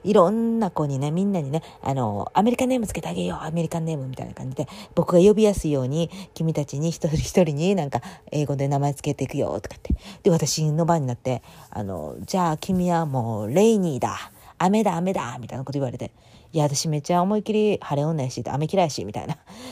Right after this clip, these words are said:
なんかそっからね、それだけは覚えてるんですね。英語の先生との思い出で。でもなんかあれはちょっと納得いかない。未だに三十七になったけど、未だに納得いかない名前でした。はい。で、まあさ、雨なんでもう嫌なんで、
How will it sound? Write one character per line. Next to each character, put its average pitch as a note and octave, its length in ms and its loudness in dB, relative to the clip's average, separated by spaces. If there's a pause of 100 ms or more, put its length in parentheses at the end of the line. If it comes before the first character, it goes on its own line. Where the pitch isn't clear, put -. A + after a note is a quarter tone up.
(120)
な G3+ 60 -4
ん - 20 -2
か F#3 60 2
そ G3+ 140 -6
っ - 60 -8
か - 160 -4
ら C#4 80 2
ね、 F3 160 0
そ - 120 -4
れ C#4 80 2
だ D4 120 2
け D4 100 -2
は - 60 2
覚 D#3+ 160 0
え - 20 0
て F#3 100 -4
る F3 60 -4
ん D3+ 60 -6
で C#3 40 -6
す - 120 -12
ね。 D#3 100 -4 (200)
英 D3+ 180 2
語 D3 80 -4
の C#3+ 80 -4
先 C#3+ 180 -6
生 C#3 140 -4
と A2 100 -8
の B2 80 -4
思 B2+ 160 -4
い B2+ 60 -4
出 A2+ 60 -6
で。 B2 120 -4 (320)
で - 60 -14
も E2+ 40 -8
な C3+ 100 -4
ん - 20 -10
か D#3+ 200 -4
あ D#3+ 60 0
れ F3+ 140 2
は F3 100 0
ち - 80 -2
ょ F3+ 40 0
っ - 20 -2
と C#3 80 -2
納 D3+ 160 2
得 - 200 -4
い D#3+ 60 -4
か E3 80 -2
な C#3+ 80 -2
い。 - 60 -10
未 G3 200 2
だ G#3 80 2
に G#3 120 0
三 G#3+ 240 -2
十 F3+ 100 -4
七 F3+ 220 2
に D3+ 80 -2
な C3+ 80 -2
っ - 20 -6
た - 100 -8
け - 60 -6
ど、 - 100 -8
未 C3+ 220 -4
だ - 80 -6
に G#3+ 160 -2 (320)
納 E3 140 0
得 - 260 -6
い - 40 -10
か E3 120 0
な F#3 160 2
い D3+ 60 0
名 C3 100 0
前 B2+ 220 -2
で C3+ 100 -4
し - 80 -14
た。 A#2+ 220 -6 (280)
は C3 240 -2
い。 - 80 -6 (800)
で、 F#3 240 6
ま D3+ 180 2
あ C#3 40 0
さ、 D#3 280 2
雨 C#3+ 180 0
な E3+ 120 -2
ん A#2+ 60 -4
で A#2+ 60 -6
も B2+ 80 -6
う B2+ 40 -4
嫌 F3 160 0
な D3+ 120 -2
ん B2 80 -6
で、 C3 180 -4